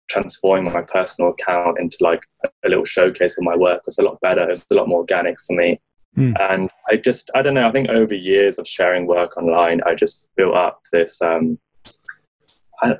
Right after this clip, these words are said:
Speaker 1: maybe, like, a disregard, 'cause sometimes I wouldn't even mind what people thought. If I felt I liked it and I was proud of the piece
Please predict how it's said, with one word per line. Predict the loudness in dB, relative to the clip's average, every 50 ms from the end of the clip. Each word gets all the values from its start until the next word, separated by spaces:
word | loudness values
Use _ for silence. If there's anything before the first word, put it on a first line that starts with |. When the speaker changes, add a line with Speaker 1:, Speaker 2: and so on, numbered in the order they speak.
| -2
Speaker 1:
maybe, | 0 2 2 2
like, | 0 0 -2 -4
a | -2
disregard, | -2 -2 -2 -2 -6 -8 -2 0 0 2 2 0
'cause | -2 -4 -2
sometimes | -2 -2 -2 0 0 2 2
I | 2
wouldn't | 2 2 2 2 2
even | 2 2 2 0 0 0
mind | 0 2 2 2 2 2 0 -2 0
what | 0 0 0
people | 0 -4 0 2 2 2 2 0 _
thought. | 2 2 2 2 0 -2 -6 -12 _ _ _ -6 -4 -4 -2
If | -2 -2 0
I | 0 0 0
felt | 0 0 0 0 2 2
I | 2 2
liked | 2 2 0 0 -2 -4 -4 -2
it | 0 0 0 -2 -6 _ _ -18 -18 -18 _ _ _ _ -4 -2
and | -2 0 0
I | 2 0
was | 0 0 -2
proud | -2 0 0 2 2
of | 0 -2 -6 -10
the | -12
piece | -6 -2 0 2 2 2 0 -2 -6 -8 -8 -8